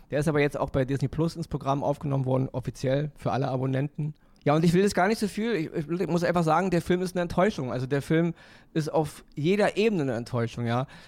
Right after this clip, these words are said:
Ich meine, wir haben natürlich Schauspielerinnen wie, wie Gemma Chan und Richard Madden und Kit Harington und Selma Ya-, Yaek und Angelina Jolie und noch diverse andere, kann ich nicht alle aufzählen, ganz, ganz viele Leute. Aber ich muss sagen, ganz großer Kritikpunkt ist, äh,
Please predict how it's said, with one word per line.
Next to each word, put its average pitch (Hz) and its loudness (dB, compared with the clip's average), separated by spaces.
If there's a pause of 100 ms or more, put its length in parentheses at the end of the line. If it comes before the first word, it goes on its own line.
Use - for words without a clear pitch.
(100)
Ich - -20
meine, 156 4
wir 160 6
haben 170 4
natürlich 185 4
Schauspielerinnen 160 4
wie, 135 -2
wie 135 -2
Gemma 143 2
Chan 143 2
und 131 0
Richard 135 -2
Madden 139 4
und 127 -4
Kit 143 -4 (100)
Harington 143 2
und 127 -2
Selma 139 0
Ya-, 127 -2
Yaek 143 4
und 135 -8 (120)
Angelina 143 2
Jolie 165 4
und 147 2
noch 147 -2
diverse 147 4
andere, 156 2
kann 139 -2
ich 143 -4
nicht 147 -6
alle 135 2
aufzählen, 151 0
ganz, 143 0
ganz 139 -4
viele 135 -2
Leute. 175 2 (480)
Aber 151 4
ich 151 0
muss 175 2
sagen, 170 2 (540)
ganz 165 2
großer 175 0
Kritikpunkt 180 -2
ist, 151 -2
äh, 143 0